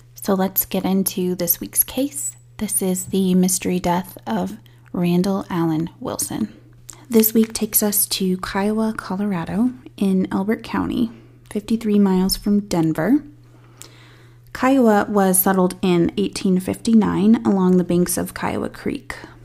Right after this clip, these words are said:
In nineteen thirty-five, the town actually witnessed its worst flood to date, washing away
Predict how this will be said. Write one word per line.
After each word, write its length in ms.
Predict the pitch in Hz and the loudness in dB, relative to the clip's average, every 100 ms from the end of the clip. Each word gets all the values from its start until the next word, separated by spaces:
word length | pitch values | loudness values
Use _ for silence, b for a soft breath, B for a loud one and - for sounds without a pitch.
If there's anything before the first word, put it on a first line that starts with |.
| B B B - - | B B B -10 0
In 280 | 202 185 | 2 4
nineteen 400 | 185 185 - 190 | 4 4 0 -4
thirty-five, 760 | 180 170 180 - 220 226 180 175 | -4 -6 -6 -2 2 2 0 -4
the 60 | - | -6
town 300 | - 185 185 | -2 -2 -2
actually 300 | 185 - 202 | -4 -2 -2
witnessed 460 | 196 - 196 - | -2 -2 -2 -2
its 180 | 185 - | -4 -6
worst 400 | 202 190 185 - | -2 -2 -2 -6
flood 380 | - 196 175 175 | -6 -4 -4 -6
to 160 | - 190 | -6 -2
date, 480 | 180 156 143 - - B B B B B B B - | -2 -2 -4 -8 -14 B B B B B B B 0
washing 380 | 190 185 208 190 | 0 2 2 2
away 460 | 185 175 170 175 | 2 0 0 -2